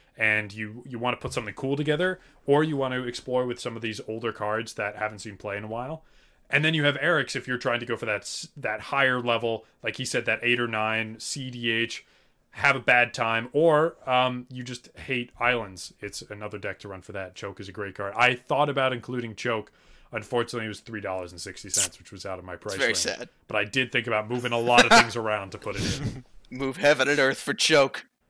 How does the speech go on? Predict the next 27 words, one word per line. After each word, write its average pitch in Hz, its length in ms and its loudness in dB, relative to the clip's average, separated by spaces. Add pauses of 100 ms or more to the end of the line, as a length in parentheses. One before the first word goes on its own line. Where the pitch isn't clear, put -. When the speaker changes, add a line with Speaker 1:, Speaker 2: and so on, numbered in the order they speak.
(140)
Speaker 1:
So - 160 2
I 135 40 6
think 254 180 0
those 190 240 0
are, 143 240 4
those 139 220 0
are 175 40 -2
the 139 60 2
decks 135 260 2
we 127 120 -2
have. 127 260 2
Since - 240 -12
we 120 80 -6
don't 143 220 0
have 143 140 0
a, 117 260 0
a 107 80 -2
Julian, 123 500 -6
that's 104 200 -2
only, 120 360 -2
that's 104 220 -6
only 127 160 -4
three 139 240 -6
builds. 101 340 -4
But 104 240 -4
we 110 120 -6
hope 139 260 2